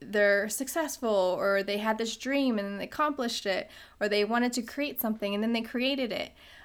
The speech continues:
When I start hearing stories like that,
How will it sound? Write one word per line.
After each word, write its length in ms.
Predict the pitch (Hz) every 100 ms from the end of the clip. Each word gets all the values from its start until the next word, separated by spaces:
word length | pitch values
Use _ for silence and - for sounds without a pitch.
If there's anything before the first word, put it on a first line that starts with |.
| -
When 140 | 226
I 180 | 233 277
start 360 | 285 320 294 -
hearing 480 | - 240 247 233
stories 480 | 233 - 214 277 269
like 280 | 208 196 196
that, 420 | 180 185 190 -